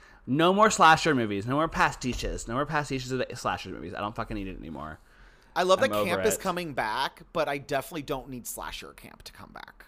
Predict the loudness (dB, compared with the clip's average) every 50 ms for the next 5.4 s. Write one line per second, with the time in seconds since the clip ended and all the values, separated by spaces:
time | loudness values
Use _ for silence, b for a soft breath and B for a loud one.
0 | _ _ _ _ -10 -6 -4 -2 0 0 2 2 2 0 0 -2 -2 -2 -4 -6
1 | -8 -10 -14 -18 _ -12 -10 -8 -6 -6 -6 -6 -6 -8 -8 -10 -10 -12 -14 -14
2 | -14 -14 -14 -14 -14 -10 -8 -6 -4 -4 -2 -2 -2 -2 -2 -4 -4 -6 -10 -10
3 | -6 -2 -2 0 -2 -2 -4 -6 -4 -2 -2 -2 -2 -2 -4 -6 -6 -6 -6 -6
4 | -6 -8 -8 -12 -14 -16 _ -20 -20 -20 -16 -12 -12 -10 -10 -12 -14 -16 -14 -14
5 | -14 -14 -16 -16 -18 -20 -20 -20